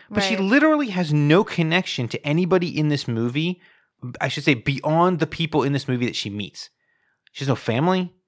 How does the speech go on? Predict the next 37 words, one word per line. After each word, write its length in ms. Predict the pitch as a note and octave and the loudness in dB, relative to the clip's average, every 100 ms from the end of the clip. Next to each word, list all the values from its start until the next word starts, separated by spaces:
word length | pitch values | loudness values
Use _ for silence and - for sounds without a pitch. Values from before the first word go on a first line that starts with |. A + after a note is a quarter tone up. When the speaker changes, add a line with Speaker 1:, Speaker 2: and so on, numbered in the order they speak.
| _ _ _ _ _ _ | _ _ _ _ _ _
Speaker 1:
no 80 | A#2+ | -12
boyfriend, 720 | F#2+ C3 D#3 - C#3+ C#3+ C#3+ - _ _ _ _ - | 0 2 2 2 2 2 -4 -10 _ _ _ _ -14
girlfriend, 540 | - A2+ - B2 B2 C3 _ - - | 0 2 2 0 0 -6 _ -20 -12
or 360 | G#2 G#2 G2+ - | -6 -2 -2 -4
kids, 800 | - - E3 E3+ B2 G#2+ - - _ | -8 -2 -2 -2 -8 -14 -18 -20 _
or 420 | - - - - _ _ _ _ | -20 -16 -16 -18 _ _ _ _
p-, 80 | - - _ | -20 -20 _
people 240 | - D3+ C3+ | -6 -4 -4
she 120 | A2 | -2
works 320 | G2+ - - | 2 2 2
with, 280 | C4+ C#4 - _ _ _ _ _ _ | 0 0 -4 _ _ _ _ _ _
right? 120 | - G#3 | -4 -4
She 120 | - | -6
comes 280 | - G3 F3 | -4 0 2
out 140 | F#3+ | 2
of 60 | G#3+ | 2
nowhere, 680 | G3+ G3+ A#2+ G2 A2 D#3+ - _ _ | 0 0 0 -2 -4 -6 -14 _ _
basically, 760 | B2 C#3 C#3+ - A2+ A2+ C#3+ - _ _ _ _ _ _ _ | -6 -6 -8 -8 -8 -6 -8 -14 _ _ _ _ _ _ _
and 100 | - | -8
she 100 | C3 | -4
interacts 240 | D#3 D#3 - | 0 0 -2
with 100 | B2 | -10
the 60 | |
detective. 540 | G#2+ - D#3 D#3 D#3+ C3+ | -10 -4 -4 -4 -6 -6
She 140 | B2+ | -6
interacts 340 | A#2+ A#2 A2+ - | -2 -2 -2 -4
with 240 | A2 - | -4 -6
the 140 | G#2 | -14
people 340 | - C3+ B2+ A#2+ | -10 -10 -4 -4
in 180 | A#2+ B2 | -4 -4
the 60 | |
ca-, 180 | - - | -6 -8
that 120 | A2+ | -4
are 40 | G2 | -4
in 120 | A#2 | -4
the 60 | A#2 | -6
case 340 | A#2+ A#2 | -4 -4